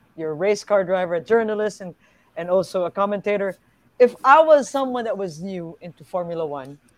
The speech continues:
right, how would you, like, make me fall in love with Formula One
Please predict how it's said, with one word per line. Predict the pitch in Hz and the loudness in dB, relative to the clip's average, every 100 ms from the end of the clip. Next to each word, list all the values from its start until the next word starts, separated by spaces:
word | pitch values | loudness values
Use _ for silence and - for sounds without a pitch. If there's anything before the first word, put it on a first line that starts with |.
| _ _ _ | _ _ _
right, | 135 135 - _ _ _ _ _ | -14 -12 -12 _ _ _ _ _
how | - 220 262 | -6 0 0
would | 247 | 0
you, | 226 | -4
like, | 220 214 - - 180 175 | -4 -6 -12 -16 -14 -4
make | 202 214 | -2 -2
me | 180 196 185 156 _ - | -4 -6 -6 -10 _ -2
fall | 185 180 185 | 2 4 2
in | 170 | -2
love | 160 160 156 151 | -2 0 0 -4
with | - | -10
Formula | - 147 143 135 | -8 -8 -8 -10
One | 123 | -12